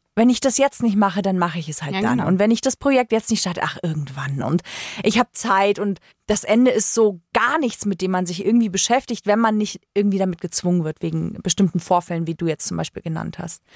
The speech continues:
Speaker 1: Aber dann irgendwann gibt es so einen Punkt, wo man merkt, okay, Moment, wenn ich Glück habe, dann habe ich noch mal genauso viel Zeit wie bis jetzt. Ja? Da habe ich jetzt noch mal
Speaker 2: Mhm.
Speaker 1: sechsunddreißig Jahre. Und dann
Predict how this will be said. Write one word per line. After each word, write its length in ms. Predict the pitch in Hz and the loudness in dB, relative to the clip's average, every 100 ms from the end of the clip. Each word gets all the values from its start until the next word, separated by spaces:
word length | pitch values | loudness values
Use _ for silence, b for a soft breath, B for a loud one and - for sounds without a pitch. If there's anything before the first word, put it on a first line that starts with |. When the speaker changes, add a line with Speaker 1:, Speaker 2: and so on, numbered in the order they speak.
| B B B B B B B - | B B B B B B B -2
Speaker 1:
Aber 200 | 233 214 | 0 2
dann 200 | 262 415 277 | 0 0 -2
irgendwann 380 | 311 269 - 285 | 0 0 0 -2
gibt 180 | - | -6
es 140 | 269 - | -4 0
so 80 | 220 | 0
einen 140 | 208 | 0
Punkt, 320 | - 311 381 | 0 0 0
wo 80 | 240 | 0
man 160 | 220 208 | 2 2
merkt, 300 | 208 254 - | 0 0 -4
okay, 420 | - 208 208 175 196 | -6 0 2 2 2
Moment, 480 | 190 190 175 170 - | 2 4 2 0 0
wenn 160 | 175 | 0
ich 200 | 165 - - | 0 -2 2
Glück 260 | 381 - | 2 2
habe, 380 | 185 160 151 156 | -4 -2 -2 -2
dann 180 | 180 180 | 0 0
habe 140 | 254 | 0
ich 100 | 285 | -2
noch 140 | 277 240 | -2 0
mal 140 | 233 | 2
genauso 500 | 208 190 175 220 277 | 4 4 4 2 0
viel 200 | - 302 | -2 -2
Zeit 340 | - 277 277 - | 0 2 2 0
wie 100 | 247 | 0
bis 220 | 269 - | 0 4
jetzt. 480 | 202 160 - - - _ - | 4 2 0 -6 -8 _ 0
Ja? 260 | 180 180 285 _ _ - | 2 2 -2 _ _ -2
Da 100 | 180 | 0
habe 140 | 233 | 0
ich 80 | 240 | 0
jetzt 200 | 226 240 | 0 2
noch 200 | 247 180 | 0 2
mal 160 | 202 | 0
Speaker 2:
Mhm. 60 | 170 | 0
Speaker 1:
sechsunddreißig 680 | 165 170 180 156 151 151 - | -2 -2 0 0 -2 -4 -6
Jahre. 360 | 147 139 147 - _ B B B B B - | -6 -6 -8 -10 _ B B B B B 2
Und 160 | 233 233 | 4 4
dann 160 | 233 | 2